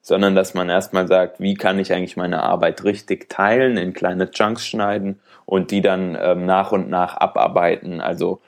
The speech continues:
mit der Zeit immer wieder was Neues liefern, ähm, ständig liefern sozusagen,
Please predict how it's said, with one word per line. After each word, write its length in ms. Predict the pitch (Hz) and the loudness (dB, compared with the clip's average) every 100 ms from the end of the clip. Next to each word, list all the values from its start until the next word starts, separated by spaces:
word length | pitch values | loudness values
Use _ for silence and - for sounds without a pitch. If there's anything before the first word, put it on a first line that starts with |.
| _ - | _ -4
mit 200 | 98 107 | 0 2
der 160 | 92 | 0
Zeit 420 | - 92 98 101 | 0 2 2 0
immer 320 | - 110 104 98 | -4 0 0 2
wieder 240 | 98 90 | 2 2
was 240 | 92 - | 0 -2
Neues 600 | 98 92 104 110 104 - | -4 0 4 4 2 -2
liefern, 640 | 98 107 185 - 175 185 - _ _ _ | -6 -6 -6 -4 -4 -6 -10 _ _ _
ähm, 240 | - 87 87 | -6 -4 -6
ständig 580 | - 101 107 120 107 - | -2 0 0 0 -2 -4
liefern 460 | 113 165 170 165 | -6 -4 -6 -4
sozusagen, 880 | 156 147 - 131 123 117 117 113 | -4 -6 -6 -2 2 4 2 0